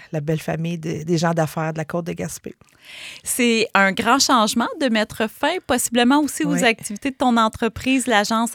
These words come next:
Speaker 2: M C Brière, que les gens connaissent,
Speaker 1: Oui.
Speaker 2: après toutes ces années d'entrepreneuriat. Euh, t'étais rendue là dans ta carrière,
Speaker 1: Écoute, je
Speaker 2: Marc-Claude ?
Speaker 1: pensais pas être rendue là. Moi, ça fait quinze ans cette année.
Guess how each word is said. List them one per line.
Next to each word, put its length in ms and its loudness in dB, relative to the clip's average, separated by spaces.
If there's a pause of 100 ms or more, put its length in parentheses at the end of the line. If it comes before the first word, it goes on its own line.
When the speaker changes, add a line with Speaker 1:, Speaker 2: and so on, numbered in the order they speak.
Speaker 2:
M 160 0
C 200 -4
Brière, 520 -2
que 80 -6
les 140 -4
gens 180 -4
connaissent, 540 0 (100)
Speaker 1:
Oui. 200 -4
Speaker 2:
après 360 0 (120)
toutes 200 -4
ces 320 -2
années 280 2
d'entrepreneuriat. 1200 -2 (340)
Euh, 140 0 (240)
t'étais 240 -2
rendue 320 2
là 180 0
dans 120 -2
ta 160 -6
carrière, 340 -4
Speaker 1:
Écoute, 80 -4
je 60 4
Speaker 2:
Marc-Claude ? 340 2
Speaker 1:
pensais 180 2
pas 200 0
être 100 -4
rendue 260 0
là. 380 -2
Moi, 140 0
ça 120 -4
fait 160 0
quinze 460 -2
ans 160 -2
cette 240 -6
année. 680 -4